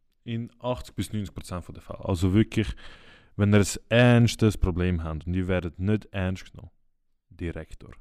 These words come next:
Direkt Direktor, weil der Cousin, der nimmt's ernst. Weißt du?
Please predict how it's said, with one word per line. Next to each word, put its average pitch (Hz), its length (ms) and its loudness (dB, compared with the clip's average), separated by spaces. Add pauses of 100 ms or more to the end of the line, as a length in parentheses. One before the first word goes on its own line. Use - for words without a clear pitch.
(260)
Direkt 101 340 -8
Direktor, 110 520 -6
weil 165 240 0 (540)
der 143 240 0
Cousin, 104 480 -6
der 127 120 2
nimmt's 135 240 -4
ernst. 98 520 -10 (380)
Weißt 85 300 -18
du? - 40 -20